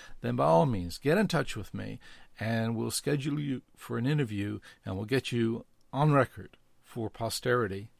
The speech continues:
which is what this is all about. My name again is Peter de Jager, and my email address is P D E Jager at technobility dot com. That's spelled P D E J A G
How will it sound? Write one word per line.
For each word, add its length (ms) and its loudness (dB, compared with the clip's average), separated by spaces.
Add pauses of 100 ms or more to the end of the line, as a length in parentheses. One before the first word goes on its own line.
(140)
which 200 -8
is 80 -2
what 160 -4
this 200 -8
is 100 -6
all 160 -6
about. 400 -4 (640)
My 300 2
name 200 4
again 280 2
is 120 -4
Peter 240 -6
de 140 -4
Jager, 380 -2 (580)
and 100 -6
my 120 -2
email 340 2
address 360 -2
is 140 -12
P 400 -2 (220)
D 100 -2
E 20 2
Jager 480 -2 (400)
at 300 -2 (240)
technobility 920 0 (200)
dot 220 -2
com. 560 -6
That's 240 -10
spelled 340 -4 (300)
P 380 0 (200)
D 100 0
E 500 -2 (140)
J 380 -2
A 380 -4 (220)
G 480 -6